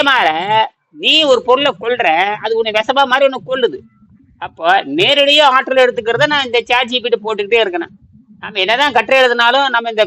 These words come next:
Facebook தவிர எங்கேயும் போட முடியாது. உங்க-, உங்களுக்கு அனுப்பலாம், வெளியே போடலாம், மற்ற யாருக்கு அனுப்ப முடியாது, யாரும் படிக்க மாட்டாங்க. ஆகையினால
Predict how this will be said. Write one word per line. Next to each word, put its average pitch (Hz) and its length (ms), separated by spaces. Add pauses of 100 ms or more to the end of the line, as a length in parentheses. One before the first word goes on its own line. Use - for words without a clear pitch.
Facebook 233 440
தவிர 233 200
எங்கேயும் 208 280
போட 202 180
முடியாது. 165 340 (280)
உங்க-, 226 180
உங்களுக்கு 233 300
அனுப்பலாம், 233 440 (100)
வெளியே 196 180
போடலாம், 170 320
மற்ற 196 140
யாருக்கு 202 320
அனுப்ப 202 180
முடியாது, 208 280
யாரும் 202 240
படிக்க 202 220
மாட்டாங்க. 147 340 (580)
ஆகையினால 180 440